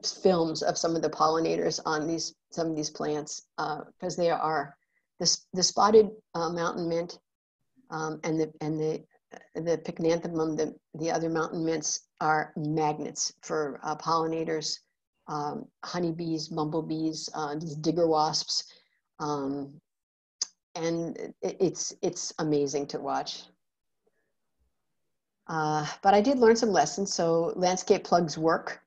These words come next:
and that was really great to learn. Um, the plants eaten by rabbits in the first year, they, they, uh, they did fine the second year, and part-, partly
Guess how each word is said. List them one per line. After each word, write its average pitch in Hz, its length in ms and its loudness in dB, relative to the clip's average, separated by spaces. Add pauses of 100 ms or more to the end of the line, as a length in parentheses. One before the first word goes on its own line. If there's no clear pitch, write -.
and 160 320 -6
that 175 160 0
was 160 160 -4
really 160 400 0 (380)
great 160 340 2 (240)
to 165 140 -4
learn. 160 520 0 (540)
Um, 156 680 -4 (760)
the 165 80 -4
plants 175 320 -4
eaten 175 160 -4
by 147 120 4
rabbits 170 420 2
in 196 60 -4
the 180 60 -2
first - 340 0
year, 269 380 0
they, 311 240 -2 (380)
they, 208 480 10
uh, 180 400 12 (1600)
they 202 160 10
did 269 260 4
fine 240 280 6
the 202 100 6
second 208 380 4
year, 180 120 4
and 180 100 -2
part-, 254 600 -2
partly 226 400 6